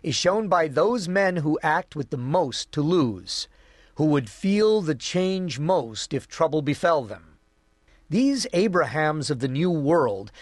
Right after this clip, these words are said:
did not hesitate to sacrifice their own Isaacs for what they believed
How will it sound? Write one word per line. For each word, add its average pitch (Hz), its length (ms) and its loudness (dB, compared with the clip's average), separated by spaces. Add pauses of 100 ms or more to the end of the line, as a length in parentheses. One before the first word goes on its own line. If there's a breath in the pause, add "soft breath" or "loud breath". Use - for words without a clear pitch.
(120 loud breath)
did 143 120 -4
not 208 220 0
hesitate 147 540 0
to 131 100 -6
sacrifice 143 680 0
their 131 220 2
own 180 260 0
Isaacs 147 600 -2
for 151 120 -2
what 139 200 2
they 165 120 2
believed 143 640 0